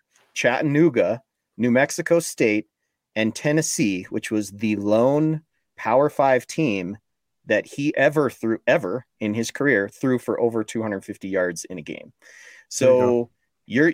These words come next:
Speaker 2: you better be relying on those legs. You better be relying on him lowering the shoulder on somebody and making his team excited, because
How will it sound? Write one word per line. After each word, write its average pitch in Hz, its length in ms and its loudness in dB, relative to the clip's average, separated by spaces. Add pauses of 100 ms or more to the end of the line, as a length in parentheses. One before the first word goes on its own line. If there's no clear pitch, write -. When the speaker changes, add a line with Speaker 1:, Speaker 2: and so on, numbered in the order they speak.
Speaker 2:
you 123 180 -2
better 165 260 4
be 135 200 2
relying 110 420 4
on 104 160 -2
those 95 220 -6
legs. 98 520 -2
You 117 120 -2
better 135 240 4
be 120 160 0
relying 101 360 2
on 98 200 -4
him 98 240 -6
lowering 98 260 0
the 95 80 -6
shoulder 104 320 0
on 95 120 -4
somebody 98 440 -4
and 92 140 -8
making 98 240 -8
his 90 120 -12
team 101 200 -6
excited, 95 560 -2
because 98 460 -6